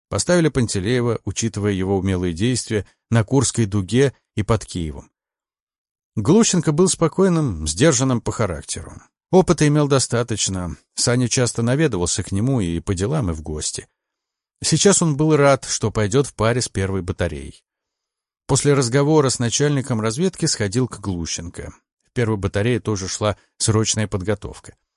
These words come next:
Как назло, барахлил двигатель одной из машин. Капитан вместе с экипажем спешно занимался ремонтом.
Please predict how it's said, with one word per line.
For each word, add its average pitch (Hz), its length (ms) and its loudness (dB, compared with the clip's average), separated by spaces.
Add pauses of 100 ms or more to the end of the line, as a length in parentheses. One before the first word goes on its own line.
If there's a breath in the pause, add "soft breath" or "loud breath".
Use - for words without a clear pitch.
(400)
Как 135 200 2
назло, 170 260 4
барахлил 143 480 2
двигатель 135 460 0
одной 143 200 0
из 127 80 -2
машин. 139 420 -4 (500)
Капитан 135 440 2
вместе 131 380 0
с - 120 0
экипажем 139 440 0
спешно 113 440 -2
занимался 113 540 0
ремонтом. 87 520 -6